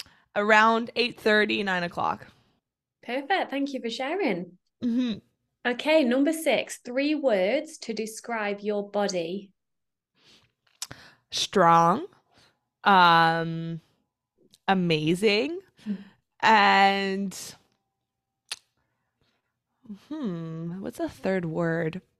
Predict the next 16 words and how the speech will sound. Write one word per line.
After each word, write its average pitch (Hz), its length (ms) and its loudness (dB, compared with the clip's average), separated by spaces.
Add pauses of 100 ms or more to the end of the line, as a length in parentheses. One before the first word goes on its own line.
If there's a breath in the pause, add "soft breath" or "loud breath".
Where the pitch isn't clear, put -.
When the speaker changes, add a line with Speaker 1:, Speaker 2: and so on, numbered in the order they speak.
(680 soft breath)
Speaker 1:
Just - 460 2 (540)
worthy, 190 640 4 (320)
regardless, 214 1040 2
regardless 202 680 -2
of 180 300 -8
how 185 360 4
big 180 260 2
or 214 80 0
how 196 180 2
small 170 340 -2
it 180 100 0
is. 208 300 -2
It's 185 200 -8
just - 380 -8
worthy 180 680 2
of 170 440 4